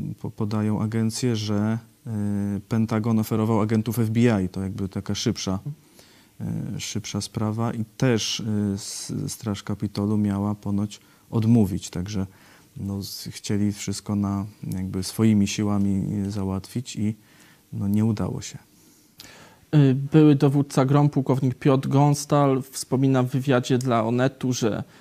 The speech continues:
Speaker 2: nadal jednak otwartym pozostaje pytanie, dlaczego ci ludzie się tam wdarli, dlaczego już wcześniej nie wzmocniono ochrony. Wielu przeczuwało, że coś wisi w powietrzu. Nikt jednak z osób odpowiedzialnych za bezpieczeństwo nie przewidział najgorszego scenariusza, a powinien.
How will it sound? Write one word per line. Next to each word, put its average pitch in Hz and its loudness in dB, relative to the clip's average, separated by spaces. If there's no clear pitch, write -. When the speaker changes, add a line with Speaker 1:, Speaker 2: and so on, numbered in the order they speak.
Speaker 2:
nadal 139 6
jednak 139 6
otwartym 131 2
pozostaje 127 2
pytanie, 139 2
dlaczego 135 2
ci - 0
ludzie 131 4
się 123 -2
tam 110 0
wdarli, 139 4
dlaczego 131 4
już 123 2
wcześniej 131 0
nie 127 4
wzmocniono 123 0
ochrony. 139 4
Wielu 143 8
przeczuwało, 135 4
że 131 -2
coś 127 2
wisi 139 0
w - -8
powietrzu. 151 4
Nikt 156 6
jednak 139 4
z 131 0
osób 143 2
odpowiedzialnych 135 2
za 135 2
bezpieczeństwo 135 0
nie 139 4
przewidział 139 4
najgorszego 131 2
scenariusza, 131 2
a 120 2
powinien. 123 2